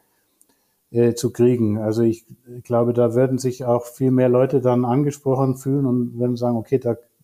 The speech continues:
kann ich mir vorstellen, mich da zu engagieren und mich da einzusetzen.“ Also ge-, ganz allgemein, glaube ich,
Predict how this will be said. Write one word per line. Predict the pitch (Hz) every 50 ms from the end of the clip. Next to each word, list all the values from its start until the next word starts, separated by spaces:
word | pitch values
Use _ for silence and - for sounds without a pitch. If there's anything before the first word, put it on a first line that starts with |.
| _ _ _
kann | - 123 120 120
ich | 113 - - - - - - - _
mir | - 131 120 123 131
vorstellen, | - 127 127 135 131 - 131 123 120 120
mich | 120 117 117 -
da | - 117 117 117
zu | 110 - 131 117
engagieren | 113 117 113 113 104 - 123 127 131 127
und | 123 120 120
mich | 120 120 -
da | - 120 113 113 107 - - _ _ _ _ _ _ _ _ _ _ _ _ _ _ - _ _
einzusetzen.“ | - - 117 123 131 127 135 123 120 117 110 - - 113
Also | 107 110 110 110
ge-, | - 147 117 117 117 _ _ _ _ _ - _ - - 139 127 - _ _
ganz | - 135 131 135 131
allgemein, | 120 127 131 143 151 147 143 143 143 147
glaube | 135 139 139 139 139 131
ich, | 120 -